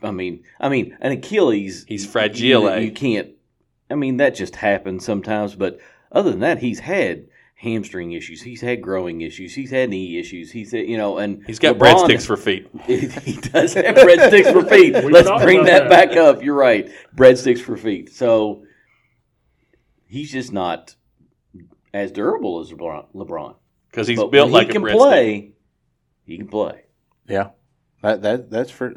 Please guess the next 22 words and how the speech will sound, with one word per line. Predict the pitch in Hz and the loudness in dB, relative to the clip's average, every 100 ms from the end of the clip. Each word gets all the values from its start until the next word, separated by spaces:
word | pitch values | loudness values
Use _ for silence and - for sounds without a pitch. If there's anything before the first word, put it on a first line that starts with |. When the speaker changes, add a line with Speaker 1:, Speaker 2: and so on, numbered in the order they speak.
| - | -10
Speaker 4:
that's | 120 | -10
for | - 113 | -10 -14
sure. | - 135 101 - - - _ _ - _ _ _ _ _ _ _ _ _ | -10 -10 -10 -16 -20 -20 _ _ -20 _ _ _ _ _ _ _ _ _
I | 156 160 | 4 8
wanted | 160 143 | 8 4
to | |
throw | 135 139 135 | 2 4 4
that | 120 | 4
out | 113 113 | 4 0
there | 117 104 | -2 -6
because | 101 - 117 110 | -6 -2 0 4
I, | 120 | 2
I | - 110 | 2 -4
felt | 139 135 | -2 0
like | 120 117 | 0 0
that, | 117 110 | -4 -6
that | 113 113 - | -8 -12 -6
that's | 120 120 | -6 -6
really, | 120 117 131 131 113 107 107 _ _ _ _ _ | -12 -6 -2 -2 -2 -6 -14 _ _ _ _ _
like, | 113 113 | -12 -8
a | |
hot | 107 127 - | -4 -4 -6